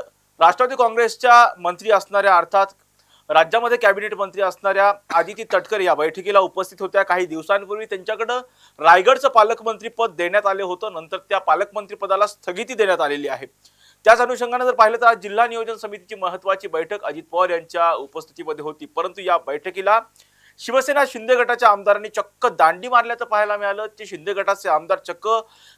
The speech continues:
गैरहजर होते आणि त्याच अनुषंगाने आज आपल्या चर्चेचा विषय आहे अजित पवारांची जिल्हा नियोजन समितीची महत्त्वाची बैठक आणि या बैठकीला शिंदे गटाच्या आमदारांची गैरहजेरी.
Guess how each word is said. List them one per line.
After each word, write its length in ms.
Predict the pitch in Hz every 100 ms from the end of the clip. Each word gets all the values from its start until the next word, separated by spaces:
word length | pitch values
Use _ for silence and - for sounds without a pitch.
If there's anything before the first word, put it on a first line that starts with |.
| _ 175
गैरहजर 400 | 247 247 262 247
होते 220 | 208 160
आणि 140 | 156 156
त्याच 180 | 196 196
अनुषंगाने 460 | 190 190 185 190
आज 220 | 190 185 170
आपल्या 300 | 165 175 170
चर्चेचा 400 | 135 - 160 156
विषय 300 | 135 143 170
आहे 240 | 147 196 - _ _ _ _ _ -
अजित 240 | 185 254
पवारांची 560 | 254 254 247 240 254 226
जिल्हा 300 | 202 202 208
नियोजन 300 | 208 202 196
समितीची 380 | 190 175 165
महत्त्वाची 520 | 185 156 160 175 170 147
बैठक 360 | 151 151 127
आणि 100 | 135
या 60 | 131
बैठकीला 500 | 131 139 196 190 185
शिंदे 340 | 185 165 175 226
गटाच्या 380 | 208 190 190 156
आमदारांची 560 | 156 160 151 151 - _ _ _ _ _ 131
गैरहजेरी. 460 | 175 170 143 127